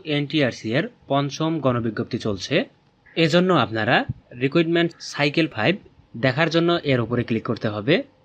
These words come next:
তবে এখন পর্যন্ত পঞ্চম গণবিজ্ঞপ্তির শূন্যপদের তালিকাটি দেখার অপশনটি চালু করা হয়নি, তাই আমরা আপনাদের সাইকেল ফোর থেকে দেখাবো। এজন্য আমরা সাইকেল ফোরে ক্লিক করছি।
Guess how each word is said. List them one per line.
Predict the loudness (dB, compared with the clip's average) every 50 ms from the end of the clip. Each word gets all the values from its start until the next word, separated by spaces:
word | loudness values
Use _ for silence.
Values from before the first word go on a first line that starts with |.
| _ _ 2
তবে | 2 4 4 4 4 2 0 -2 -4
এখন | -4 -2 0 0 0 2
পর্যন্ত | 2 0 0 -2 -6 -4 -2 0 0 0 0 -4 -14 _ _ _ _ _ 0
পঞ্চম | 2 2 2 2 2 2 2 2 4
গণবিজ্ঞপ্তির | 4 4 4 2 2 0 -2 -2 -2 -4 -2 2 2 2 2 2 -2
শূন্যপদের | -8 -4 0 2 2 2 2 2 2 2 2 0
তালিকাটি | 2 2 2 2 2 0 0 0 0
দেখার | 0 -2 -2 0 0 2 2 0 -2 -4 _ _ _ -2
অপশনটি | -2 0 0 0 0 0 2 2 0
চালু | 0 0 0 2 2 2
করা | 2 2 2 2
হয়নি, | 0 0 -2 -2 0 2 2 0 0 -4 _ _ _ _ -2
তাই | 0 0 2 0 -2 -2
আমরা | -4 -4 -2 0 0 2 2 0
আপনাদের | 0 -2 -6 -4 0 0 0 0 0 -4 _ _ _ _ _ _
সাইকেল | -18 -16 -10 -4 -2 -2 -2 0 2 2 0 0
ফোর | 0 -4 -4 -2 -2 -2
থেকে | 0 -2 -2 0 0
দেখাবো। | -2 -2 -4 -4 -4 -2 -2 -2 -2 -6 _ _ _ _ _ _ _ _ _
এজন্য | -2 0 0 2 2 0 2 2
আমরা | 2 2 2 2 0 0 0 -2 -4 _ _ -18
সাইকেল | -16 -8 -2 0 0 2 2 0 0
ফোরে | 0 -2 -2 0 0 0 0 -2 -2 -2
ক্লিক | 0 0 0 0
করছি। | -4 -8 -8 -10 -12 -14 -14